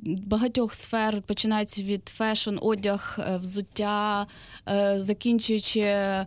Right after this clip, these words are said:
м, побутовою хімією, їжею і іншими. І ми наразі починаємо із двадцяти таких брендів, які до нас долучаються. Але дуже ми хочемо, щоб ця ініціатива розрослася. Для цього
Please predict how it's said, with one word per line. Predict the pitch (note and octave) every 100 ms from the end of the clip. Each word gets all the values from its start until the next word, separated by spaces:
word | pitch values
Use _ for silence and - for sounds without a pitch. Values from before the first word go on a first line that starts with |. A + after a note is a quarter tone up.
| - - - -
м, | G#3 G#3 G3+ G3+ G3 F#3+ F#3 F3 D#3 A2+ - -
побутовою | - G#3+ A3 A3+ G#3 A3
хімією, | - B3+ A#3+ A3+ G#3+ G#3 G3+
їжею | G3+ G#3 B3+ B3 G#3+ G#3+ G3+ G3
і | F3+ G#3+
іншими. | - D4 A4 - D#4 C#4
І | - B3
ми | C4 C#4
наразі | B3+ A#3+ C4 C#4 B3
починаємо | A3+ - A#3+ A#3+ A#3+ A3+
із | G#3+
двадцяти | F#3+ A3 A3+ A3+ C#4+ A4+
таких | G#4+ - D#4+ B3
брендів, | A#3+ B3+ B3+ A#3 A3+ A3+
які | A3 A3+
до | A3 G#3+
нас | G#3+ G#3
долучаються. | G3+ G#3 G3+ G#3 G3+ G3 G3+ - - -
Але | - A3+
дуже | A3+ C4+ B3+
ми | A3+ A3+
хочемо, | A3 - C#4+ - B3 A3
щоб | - G3+ G3+
ця | - G#3+
ініціатива | G#3+ G#3 G#3+ G#3 A3+ G#3+
розрослася. | G#3 G3 G3 G3+ - A#3+ F4+ G4 D4+
Для | A3+ A3+
цього | A3 B3+ C4 A#3 A3+